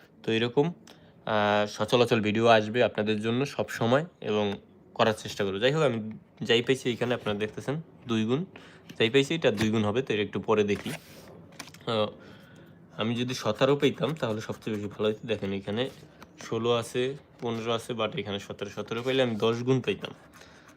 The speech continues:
ছাব্বিশ আছে, ছাব্বিশ, দুইয়ের ঘরের মধ্যে শুধু আছে আপনার ঊনত্রিশ, আহ, তেরো, তেরো নাই, বারো আছে, তেতাল্লিশ,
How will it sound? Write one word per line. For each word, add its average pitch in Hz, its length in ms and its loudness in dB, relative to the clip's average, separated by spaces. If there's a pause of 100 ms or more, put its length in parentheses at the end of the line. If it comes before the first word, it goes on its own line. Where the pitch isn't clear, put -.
(240)
ছাব্বিশ 110 420 -6
আছে, 117 280 -4 (640)
ছাব্বিশ, 107 560 -6 (200)
দুইয়ের 110 360 -2
ঘরের 107 260 -2
মধ্যে 107 280 -4 (160)
শুধু 110 240 -4
আছে 110 220 -2
আপনার 117 340 -6 (240)
ঊনত্রিশ, 107 580 -8 (1120)
আহ, 120 80 -10 (640)
তেরো, 117 420 -2 (1040)
তেরো 113 200 -2
নাই, 117 160 -2
বারো 110 300 0
আছে, 120 320 -4 (2000)
তেতাল্লিশ, 110 640 -4